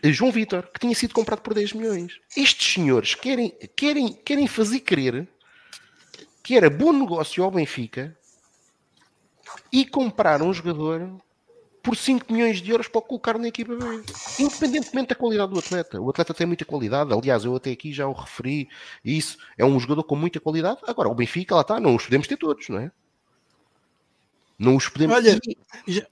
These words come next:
Speaker 2: já o Estrela da Amadora não tinha dinheiro para comprar Ronaldinho Gaúcho para os júniores.
Speaker 1: Pronto, pronto. Mas, mas não é isso que está aqui em causa, não é? Quando o Benfica tem um quadro de centrais com a qualidade que tem, alguém, alguém tentar atacar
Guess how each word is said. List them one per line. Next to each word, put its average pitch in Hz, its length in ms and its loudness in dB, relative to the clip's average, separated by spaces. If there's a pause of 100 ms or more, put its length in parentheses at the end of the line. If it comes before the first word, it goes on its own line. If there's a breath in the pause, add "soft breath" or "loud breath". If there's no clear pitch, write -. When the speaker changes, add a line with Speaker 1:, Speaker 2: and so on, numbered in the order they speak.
(120)
Speaker 2:
já 226 200 6
o - 20 10
Estrela 262 400 6
da 254 120 8
Amadora 254 520 6
não 262 180 -2
tinha 247 300 -4
dinheiro 220 480 2
para 196 140 -8
comprar 202 420 -4
Ronaldinho 202 560 -2
Gaúcho 190 540 -2 (420)
para 202 120 -2
os 170 60 0
júniores. 180 560 -2 (380)
Speaker 1:
Pronto, 110 540 2 (180)
pronto. 117 420 -2
Mas, 147 300 8
mas 160 220 6
não 185 180 6
é 190 40 8
isso 196 80 0
que 190 80 -4
está - 100 -2
aqui 196 180 -4
em 208 60 -6
causa, 170 320 -2
não 104 60 -2
é? 95 40 -6
Quando 143 140 -2
o 143 40 -2
Benfica 175 300 -2
tem - 140 -2
um 170 60 -2
quadro 180 340 -2
de - 80 -16
centrais 95 400 -8
com - 80 -8
a 123 40 -4
qualidade 151 520 -6
que - 80 -20
tem, 90 360 -8 (460 loud breath)
alguém, 156 560 4
alguém 240 320 -2
tentar 202 460 -2
atacar 170 480 -6